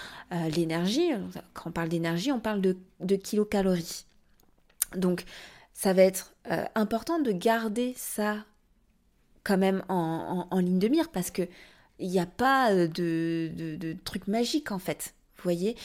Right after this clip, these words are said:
ça va vraiment être ça qui va, euh, être important dans la perte de poids, c'est de comprendre que pour perdre du poids, il faut être en déficit calorique et donc manger moins que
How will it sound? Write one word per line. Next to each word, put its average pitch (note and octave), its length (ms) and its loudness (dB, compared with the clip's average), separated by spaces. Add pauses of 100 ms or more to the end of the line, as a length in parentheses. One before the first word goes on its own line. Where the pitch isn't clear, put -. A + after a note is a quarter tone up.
(200)
ça - 180 2
va E3+ 160 6
vraiment C4 520 2
être A3 180 -6
ça C4+ 200 -2
qui A#3+ 220 -6
va, G3 240 0 (160)
euh, F3 140 -2 (160)
être G#3 240 -2 (160)
important B3 580 -4 (120)
dans F#3 120 0
la F3+ 100 0
perte F#3 240 -4
de E3+ 100 -2
poids, A#3 280 -2 (300)
c'est A#3+ 420 0
de F#3+ 80 0
comprendre G#3 720 -6
que F3 320 -4 (160)
pour D4 240 -4
perdre A3 220 0
du G3 120 -4
poids, F#3 360 -6 (320)
il G#3+ 100 -2
faut - 140 -2
être A#3+ 180 -6
en F#3+ 180 -2
déficit G#3+ 560 -2
calorique F#3 520 -4
et G3 160 2
donc G#3 360 -6 (440)
manger G#3+ 500 -2
moins F#3+ 460 0 (400)
que B3 280 0